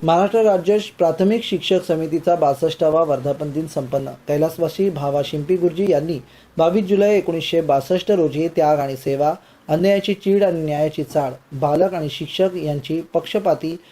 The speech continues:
हे ब्रीद घेऊन महाराष्ट्र राज्य प्राथमिक शिक्षक समितीची स्थापना केली. शिक्षक व विद्यार्थी यांच्या हितासाठी अविरत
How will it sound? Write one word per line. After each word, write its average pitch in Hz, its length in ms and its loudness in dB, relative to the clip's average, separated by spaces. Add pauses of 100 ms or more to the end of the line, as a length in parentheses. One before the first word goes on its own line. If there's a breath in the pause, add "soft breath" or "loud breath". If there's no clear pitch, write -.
(220 soft breath)
हे 175 80 4
ब्रीद 190 300 2
घेऊन 165 400 0 (1120)
महाराष्ट्र 208 440 2
राज्य 180 300 2
प्राथमिक 180 440 2
शिक्षक 170 340 0
समितीची 151 540 -2
स्थापना 139 400 -4
केली. 127 240 -6 (440 soft breath)
शिक्षक 214 360 2
व 208 80 4
विद्यार्थी 160 460 2
यांच्या 151 260 2
हितासाठी 156 540 0
अविरत 156 380 2